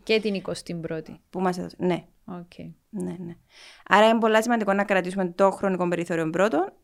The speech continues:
Speaker 2: αλλά και τα στοιχεία τα οποία πρέπει να έχουμε για την εταιρεία. Το ίδιο ισχύει και αν σπάσει η βαλίτσα μου, δηλαδή πάλι παραλαμβάνω την αποσκευή μου και σπασμένο ένα τροχάκι.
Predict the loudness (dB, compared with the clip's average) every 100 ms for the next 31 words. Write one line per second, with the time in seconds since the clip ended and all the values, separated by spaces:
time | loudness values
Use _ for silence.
0 | _ 2 4 2 0 -2 -4 -8 -2 0
1 | 2 0 0 0 -2 -2 -2 -2 -2 -4
2 | -4 -6 -2 0 0 -2 -2 -4 -6 -12
3 | _ -20 -20 -2 4 6 6 4 4 0
4 | -2 2 2 2 2 6 6 4 0 0
5 | -2 -6 -6 -4 -2 -2 0 0 2 2
6 | 2 2 2 0 -2 -2 -2 -4 -4 -6
7 | -8 -10 -14 -8 -4 -2 -4 -4 -6 -6
8 | -4 -2 -2 -2 -2 -2 -2 -2 -8